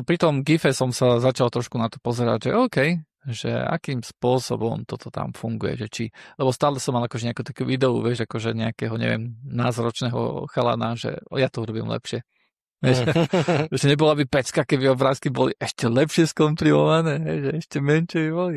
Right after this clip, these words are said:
Speaker 1: hej.
Speaker 2: Nie, len tam je
Speaker 1: A
Speaker 2: podstatné, toto sa dá, len podstatná-, <laughs> podstatné, aby boli bezstratovo optimálne.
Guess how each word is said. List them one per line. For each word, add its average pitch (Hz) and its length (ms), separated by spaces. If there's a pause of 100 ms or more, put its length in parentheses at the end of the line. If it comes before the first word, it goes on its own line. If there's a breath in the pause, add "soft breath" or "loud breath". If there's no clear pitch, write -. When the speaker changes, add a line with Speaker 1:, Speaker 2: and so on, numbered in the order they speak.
Speaker 1:
hej. 202 60 (100)
Speaker 2:
Nie, 170 240
len 151 160
tam 156 160
je 156 80
Speaker 1:
A 139 60
Speaker 2:
podstatné, 156 420 (400 soft breath)
toto 151 240
sa 156 80
dá, 147 320
len 110 240
podstatná-, - 640
<laughs> - 80
podstatné, 131 400
aby 120 160
boli 120 300 (920)
bezstratovo 117 800 (380)
optimálne. 92 640